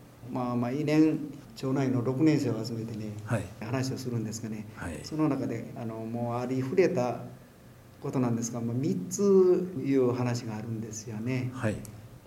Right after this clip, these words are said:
Speaker 1: 目新しい特効薬とかいうのもありませんがね、
Speaker 2: ええ。
Speaker 1: まあ、その一つは、まあ、あの、避難について家庭で話題にしてみようなと。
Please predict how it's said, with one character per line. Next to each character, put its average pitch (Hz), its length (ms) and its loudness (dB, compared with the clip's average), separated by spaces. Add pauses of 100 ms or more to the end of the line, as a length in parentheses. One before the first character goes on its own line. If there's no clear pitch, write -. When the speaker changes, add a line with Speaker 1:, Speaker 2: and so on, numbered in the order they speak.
(300)
Speaker 1:
目 131 160 6
新 139 360 6
し 143 280 2
い 131 160 0
特 - 320 4
効 202 200 10
薬 139 220 8
と 131 60 4
か 131 100 4
い 131 60 6
う 131 80 6
の 131 80 6
も 123 160 2
あ 123 40 4
り 120 80 2
ま 120 140 2
せ 139 140 0
ん 131 60 4
が 120 120 2
ね、 110 240 -4 (100)
Speaker 2:
え 90 320 -8
え。 87 80 -14
Speaker 1:
ま 135 120 -4
あ、 - 20 -4
そ 151 100 0
の 165 80 4
一 170 200 0
つ 170 120 -6
は、 123 160 0
ま 120 360 -2
あ、 - 20 -6
あ - 20 -4
の、 120 300 -4 (960)
避 147 140 0
難 131 320 8
に - 160 6
つ 127 120 2
い 104 120 0
て 110 420 -2 (520)
家 120 200 -2
庭 127 160 4
で 185 140 10
話 117 160 4
題 117 180 0
に 120 120 2
し - 100 -2
て 180 120 8
み 170 140 4
よ 110 240 2
う - 20 -4
な 113 300 -2
と。 - 80 -10